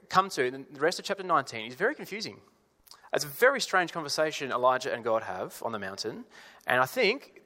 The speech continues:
knowing the Moses in the background helps us fill in the gaps when things get really confusing. So let's keep going. Um, the second half of verse nine onwards,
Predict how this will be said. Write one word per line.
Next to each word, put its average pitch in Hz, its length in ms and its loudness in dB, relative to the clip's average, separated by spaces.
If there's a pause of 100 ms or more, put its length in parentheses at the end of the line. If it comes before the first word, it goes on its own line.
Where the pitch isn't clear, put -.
knowing 151 260 4
the 135 80 -2
Moses 180 380 2
in 208 60 -4
the 202 60 0
background 113 380 2
helps - 220 -6
us 123 160 0
fill 135 160 -2
in 120 80 -4
the 113 40 -8
gaps - 380 0
when 110 140 -8
things 110 200 -10
get - 160 -4
really 104 160 -10
confusing. 95 460 -18 (880)
So - 240 6
let's 156 160 6
keep 262 140 2
going. 160 340 6
Um, 175 140 6
the 170 80 -8
second 240 300 4
half 196 240 8
of 165 40 -14
verse 170 300 0
nine 143 180 6
onwards, 107 640 -4